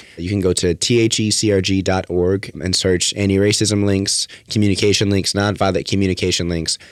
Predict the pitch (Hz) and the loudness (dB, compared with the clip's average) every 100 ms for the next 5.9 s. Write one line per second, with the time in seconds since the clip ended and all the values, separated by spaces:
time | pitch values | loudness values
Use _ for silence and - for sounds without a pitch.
0 | _ 82 85 82 - - 120 110 101 92 | _ -4 -2 -2 -4 -2 -2 2 2 2
1 | 85 90 85 87 87 95 101 92 92 - | 2 0 0 -2 -2 -2 0 0 -2 -4
2 | - 139 131 107 90 101 95 85 - 80 | -2 0 2 2 2 0 0 0 0 -4
3 | - - - - 101 98 92 92 90 - | -6 -12 -20 -6 0 0 0 -2 -2 -2
4 | 101 95 87 - - - 95 90 80 - | 0 0 0 -4 -8 -4 -2 -2 -2 -4
5 | 80 - - - 87 - 135 117 110 | -6 -6 -4 -2 -2 0 2 2 0